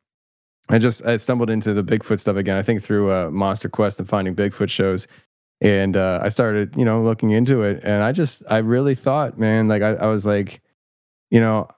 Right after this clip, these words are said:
"I'm gonna start looking into this. I'm gonna figure this out. It ain't that hard. It can't be that hard." And, uh,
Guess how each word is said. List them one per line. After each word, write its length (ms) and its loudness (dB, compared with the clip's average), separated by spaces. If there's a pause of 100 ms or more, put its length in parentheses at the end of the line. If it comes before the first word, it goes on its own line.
(140)
"I'm 100 2
gonna 140 0
start 200 0
looking 260 0
into 180 2
this. 120 0
I'm 100 0
gonna 120 0
figure 220 0
this 180 0
out. 180 0
It 40 0
ain't 180 0
that 180 0
hard. 220 -2
It 60 -6
can't 200 2
be 80 -2
that 180 -2
hard." 280 -2 (400)
And, 320 2
uh, 420 0